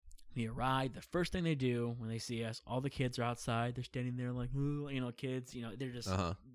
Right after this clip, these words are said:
Speaker 1: being dumb. A-, and they sing us the American national anthem. Super, super sweet. We don't know the French national anthem.
Speaker 2: Of course not.
Speaker 1: Uh, of course, they sing that one too. Um,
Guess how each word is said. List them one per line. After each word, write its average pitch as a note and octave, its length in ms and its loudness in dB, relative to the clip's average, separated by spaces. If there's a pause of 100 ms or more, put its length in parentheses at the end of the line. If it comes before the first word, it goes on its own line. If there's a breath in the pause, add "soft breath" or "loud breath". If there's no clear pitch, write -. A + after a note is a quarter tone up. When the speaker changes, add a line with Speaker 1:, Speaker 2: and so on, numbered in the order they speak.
(120)
Speaker 1:
being B2 240 -2
dumb. A2 320 -6 (420 loud breath)
A-, - 80 -4 (380)
and C3 320 2
they C#3+ 120 2
sing G3 280 0
us D#3+ 140 4
the C#3 100 2
American C3 340 2
national A2+ 320 -2
anthem. - 360 -14 (180)
Super, F#3+ 400 0
super A#2 320 -4
sweet. - 300 -14 (120)
We A3 80 0
don't A#2+ 220 -2
know A2+ 160 -6
the G#2+ 80 -12
French A2+ 280 -10
national A2 360 -12
anthem. D3 360 4
Speaker 2:
Of A3+ 60 4
course A2+ 240 6
not. E2+ 160 4 (140)
Speaker 1:
Uh, C3 300 4
of E3+ 360 -18
course, C#3 200 -2
they C#3 80 -14
sing B2+ 180 -2
that A#2+ 120 -2
one B2+ 140 -4
too. A#2+ 220 -4 (520)
Um, A#2 480 2